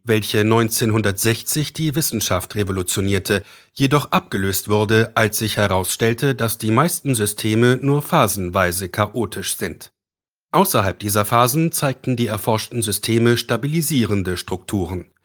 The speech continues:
Man benannte sie daher in komplexe Systeme um und erkannte bald in allen möglichen wissenschaftlichen Bereichen immer mehr solcher Systeme,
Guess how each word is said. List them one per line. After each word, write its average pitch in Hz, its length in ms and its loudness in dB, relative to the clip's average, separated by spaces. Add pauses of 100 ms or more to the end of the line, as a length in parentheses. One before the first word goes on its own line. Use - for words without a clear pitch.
(340)
Man 151 240 2
benannte 160 400 2
sie 135 160 -2
daher 113 480 2
in 143 320 0
komplexe 147 680 -2
Systeme 104 500 -2
um 151 320 0
und 156 220 0
erkannte 131 480 0
bald 135 340 4
in 131 220 2
allen 185 260 4
möglichen 113 640 2
wissenschaftlichen 110 800 0
Bereichen 107 580 2
immer 170 280 2
mehr 110 360 4
solcher 95 400 -2
Systeme, 98 560 -2